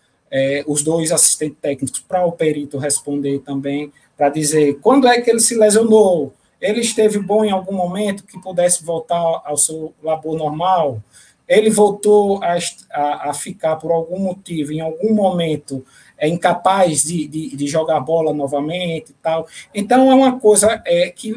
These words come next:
é uma coisa que vai ser bem complexa, mas que vai juntar tudo isso, o que o D G citou aí, exames anteriores, é,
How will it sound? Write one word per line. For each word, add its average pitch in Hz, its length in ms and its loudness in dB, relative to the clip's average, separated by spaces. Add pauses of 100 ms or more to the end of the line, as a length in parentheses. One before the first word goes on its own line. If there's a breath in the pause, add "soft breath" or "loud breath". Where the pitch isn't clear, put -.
é 156 340 -4
uma 180 240 -8
coisa 165 240 -6
que - 80 -18
vai 170 100 -2
ser 156 180 -2
bem 247 220 2
complexa, 139 680 -2
mas 165 220 -4
que - 100 -10
vai 180 160 2
juntar 175 340 -4
tudo - 320 -8
isso, 160 440 -2 (500 soft breath)
o 139 80 -14
que 139 140 -4
o 143 60 -2
D 151 140 4
G 147 160 0
citou 143 400 -2
aí, 135 220 0
exames 165 560 -2
anteriores, 151 960 -2 (340 loud breath)
é, 139 440 2